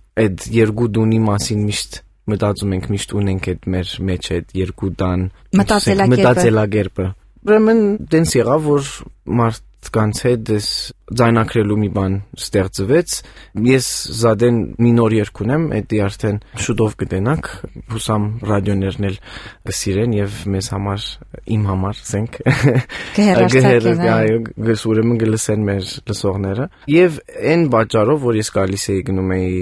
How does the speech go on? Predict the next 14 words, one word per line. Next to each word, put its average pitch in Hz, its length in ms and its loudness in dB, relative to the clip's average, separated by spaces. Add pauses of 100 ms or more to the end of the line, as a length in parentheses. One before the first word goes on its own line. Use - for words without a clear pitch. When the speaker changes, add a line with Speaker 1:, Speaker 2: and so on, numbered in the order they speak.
(120)
Speaker 1:
Հայաստան, 101 680 -4 (160)
այս 120 200 -4
վերջին 107 380 0
անգամ, 98 260 -2
որ 95 160 0
եկա, 139 220 0 (300)
իմ 104 260 2 (420)
ընկերները 104 580 0 (140)
ծանոթացուցին 104 840 -2 (200)
Ռենայի։ 85 480 -2 (160)
Եվ 151 480 2 (120)
այդ, 120 380 2
ը, 123 160 4 (260)
առաջին 123 640 0